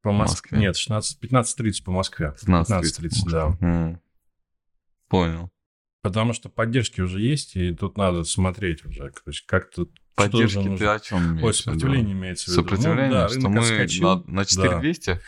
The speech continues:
Speaker 1: Да,
Speaker 2: Где?
Speaker 1: рынок отскочил на четыре двести и встал в ожидании, и вот это, наверное, данных, наверное, ждали на этой неделе. Но мы в понедельник уже об этом говорили.
Speaker 2: Мгм.
Speaker 1: Вот, поэтому, ну, будем смотреть,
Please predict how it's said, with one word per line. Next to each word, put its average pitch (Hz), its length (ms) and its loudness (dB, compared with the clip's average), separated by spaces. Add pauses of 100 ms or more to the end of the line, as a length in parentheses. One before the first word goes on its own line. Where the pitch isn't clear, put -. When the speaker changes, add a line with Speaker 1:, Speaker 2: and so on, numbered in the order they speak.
(380)
Speaker 1:
Да, 120 240 2
Speaker 2:
Где? 90 100 -2
Speaker 1:
рынок 127 220 -6
отскочил - 400 -4
на 107 100 0
четыре 110 300 -6
двести 147 400 2
и - 20 2
встал 127 720 -2
в 87 80 -4
ожидании, 95 840 -2
и 95 60 -2
вот 92 200 -4
это, 107 220 2
наверное, 98 400 0
данных, 117 360 0
наверное, 90 340 0
ждали 85 340 0
на 80 200 -4
этой 82 180 -6
неделе. 95 480 0
Но 101 180 -2
мы 131 120 4
в - 60 -16
понедельник 117 520 -2
уже 80 180 -4
об 80 160 -2
этом 78 220 -6
говорили. 82 460 0 (280)
Speaker 2:
Мгм. 90 460 -4 (340)
Speaker 1:
Вот, 101 460 -2
поэтому, 110 680 0 (420)
ну, 127 240 0
будем 120 320 -4
смотреть, 127 560 0